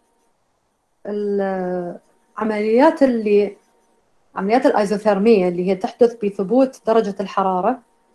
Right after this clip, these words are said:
ونشوف الضغط شنو اللي دا يصير بيه. آه، إذا تلاحظون بهذا الرسم، عفوا، هذا التغير بدرجة الحرارة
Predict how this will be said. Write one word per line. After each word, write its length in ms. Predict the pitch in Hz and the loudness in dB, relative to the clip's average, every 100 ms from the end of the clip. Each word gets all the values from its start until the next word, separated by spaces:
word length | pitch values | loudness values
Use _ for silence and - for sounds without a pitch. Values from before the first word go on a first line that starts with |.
| _ - | _ -2
ونشوف 720 | 220 196 - 294 214 - _ _ _ _ _ _ - | -2 0 2 4 4 -2 _ _ _ _ _ _ -10
الضغط 580 | 196 254 277 277 - _ | -2 2 2 2 -2 _
شنو 240 | - 285 | -2 0
اللي 120 | 269 | 2
دا 100 | 208 | 2
يصير 360 | 190 185 190 180 | 2 -2 -2 -2
بيه. 220 | 170 160 160 _ _ _ _ _ _ _ _ _ _ _ _ _ _ _ _ _ _ | -6 -10 -14 _ _ _ _ _ _ _ _ _ _ _ _ _ _ _ _ _ _
آه، 760 | 220 226 214 214 208 214 202 - _ _ _ - | 2 4 2 2 -2 -4 -6 -10 _ _ _ -2
إذا 200 | 349 359 | 4 4
تلاحظون 640 | 330 233 226 196 233 196 | 6 2 2 0 0 0
بهذا 320 | 190 190 240 | -4 0 2
الرسم، 420 | 214 190 190 196 185 | 2 -2 -6 -10 -10
عفوا، 340 | 185 185 233 294 _ _ _ _ _ _ _ _ _ _ _ - | -14 -10 -10 -12 _ _ _ _ _ _ _ _ _ _ _ 2
هذا 240 | 339 320 | 4 6
التغير 540 | 269 254 220 262 220 190 | 4 2 0 2 2 -2
بدرجة 440 | 175 277 302 226 | -2 -2 -2 -4
الحرارة 580 | 214 196 190 180 170 175 | -6 -6 -6 -6 -8 -12